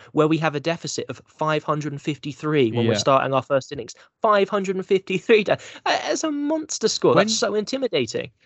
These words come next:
Speaker 2: when do England ever, after conceding that many runs,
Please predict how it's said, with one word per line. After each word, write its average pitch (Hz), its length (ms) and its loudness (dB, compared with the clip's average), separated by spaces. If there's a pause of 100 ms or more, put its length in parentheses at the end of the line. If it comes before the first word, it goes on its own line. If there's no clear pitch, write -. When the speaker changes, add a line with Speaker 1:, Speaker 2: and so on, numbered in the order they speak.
(160)
Speaker 2:
when 185 260 0
do 165 140 4
England 127 320 0
ever, 113 240 0
after 107 400 -6
conceding 113 420 -2
that 107 140 -2
many 107 200 -2
runs, 104 640 -2